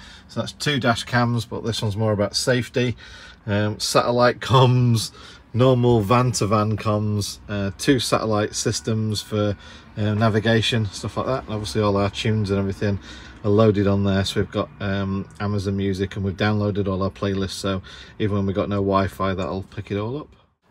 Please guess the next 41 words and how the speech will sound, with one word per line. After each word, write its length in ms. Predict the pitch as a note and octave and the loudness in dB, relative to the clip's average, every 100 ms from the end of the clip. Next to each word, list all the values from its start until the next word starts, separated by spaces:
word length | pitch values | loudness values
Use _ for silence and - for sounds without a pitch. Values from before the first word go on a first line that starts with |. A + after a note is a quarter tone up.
| - | 0
Now, 180 | B2+ | 2
probably 340 | B2 F3+ F#3 D3 | 4 2 6 4
one 220 | C3 C#3 | 4 2
of 80 | C3 | 0
the 100 | B2+ | -2
strangest 560 | - E3+ F3+ C#3+ C3 | 2 2 4 2 0
things 220 | - C3 A2+ | 0 -2 -2
that 80 | |
we've 100 | B2+ | -2
had 160 | A2 A#2+ | 0 0
to 60 | A2 | -2
buy 240 | F#2 A2 | 2 2
for 320 | A2 - B2+ | 2 0 0
this 140 | G#2 F#2 | 0 -4
trip 300 | - G2 - | -6 -6 -6
is 160 | G#2+ G2+ | -8 -8
a 60 | |
printer, 640 | A2 - - C#3 C3+ A2 F#2 - - - _ | -10 -6 -2 -2 -2 -4 -6 -8 -20 -20 _
and 100 | A2+ | -2
that's 160 | A2+ | 0
because 280 | - A2+ G#2 | -2 -8 -6
some 160 | - C#3+ | -2 0
of 60 | |
the 60 | C#3 | 0
countries 320 | C3 A2+ - | -2 -4 -4
we're 60 | F#2+ | -2
going 220 | G#2+ G#2 | -2 -2
to 240 | - A2 | -2 -4
don't 360 | F#2+ G#2 G#2 - | 0 -2 -2 -8
want 240 | G#2 F#2+ - | -8 -8 -4
to 300 | G#2+ G2+ F2 | -2 -2 -2
scan 400 | - - - G#2+ | -6 -4 0 2
in 140 | A2 | 2
a 60 | G2+ | -2
Q 280 | - B2+ A#2 | -2 2 4
R 120 | A2 | 2
code. 360 | - A#2+ A#2 G2+ | 2 2 2 0
They 80 | |
won't 240 | G#2 A#2+ G#2+ | 0 0 2
want 320 | A2+ A2 - | 0 -2 -4
to 240 | - G#2+ | 0 0